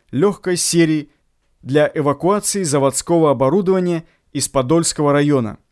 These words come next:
Действовали все время в условиях интенсивных налетов немецкой авиации, прячась в примитивных щелях. Я всегда требовал от подчиненных полной самоотверженности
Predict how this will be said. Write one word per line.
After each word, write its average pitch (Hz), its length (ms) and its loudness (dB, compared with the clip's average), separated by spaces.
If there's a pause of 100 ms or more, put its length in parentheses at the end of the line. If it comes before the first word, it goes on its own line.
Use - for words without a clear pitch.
(560)
Действовали 202 580 0
все 226 320 0
время 196 320 0
в 156 80 -4
условиях 175 640 0
интенсивных 160 800 -4
налетов 160 560 0 (260)
немецкой 147 540 -2
авиации, 143 800 -2 (400)
прячась 180 540 0
в - 40 -20
примитивных 160 680 -2
щелях. 120 680 -2 (560)
Я 143 160 2
всегда 202 440 -2
требовал 180 540 0
от 143 200 -2
подчиненных 151 760 -2 (380)
полной 202 380 2
самоотверженности 165 1200 0